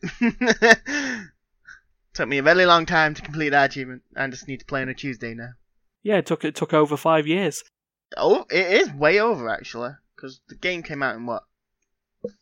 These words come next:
Speaker 1: Thirteen? No.
Speaker 2: Twenty twelve, twenty thirteen, something like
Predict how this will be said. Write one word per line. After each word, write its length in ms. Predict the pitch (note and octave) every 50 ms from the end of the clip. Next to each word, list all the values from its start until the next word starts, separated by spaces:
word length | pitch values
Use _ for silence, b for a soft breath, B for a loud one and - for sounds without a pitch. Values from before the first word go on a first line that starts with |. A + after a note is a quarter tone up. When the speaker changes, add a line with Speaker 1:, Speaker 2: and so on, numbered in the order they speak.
| _ _ _ _
Speaker 1:
Thirteen? 880 | - C3 C#3 D3+ E3 - - - - C#3+ D3+ F3+ A3 B3+ D#4 E4 D#4+ D4+ D#4 - _ _ _ _ -
No. 140 | E3 F3
Speaker 2:
Twenty 120 | - D#3 C#3
twelve, 320 | - - D#3+ D#3 E3+ E3 -
twenty 200 | - D#3+ D#3 C#3+
thirteen, 320 | - E3 D#3+ - F3+ F3+
something 180 | G3+ G3+ F#3+
like 60 | E3+